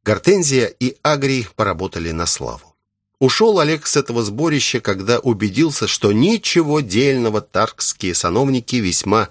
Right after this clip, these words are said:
дезорганизованные внезапной смертью своего повелителя, предложить не могут. Дома он застал картину избиения несчастного хромого Кабального.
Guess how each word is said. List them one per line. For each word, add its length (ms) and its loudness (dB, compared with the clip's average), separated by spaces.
дезорганизованные 1080 2
внезапной 540 0
смертью 480 -2
своего 420 0
повелителя, 800 0
предложить 760 -2
не 140 0
могут. 560 -6
Дома 340 4
он 200 2
застал 460 0
картину 580 0
избиения 800 2
несчастного 760 0
хромого 600 2
Кабального. 840 -4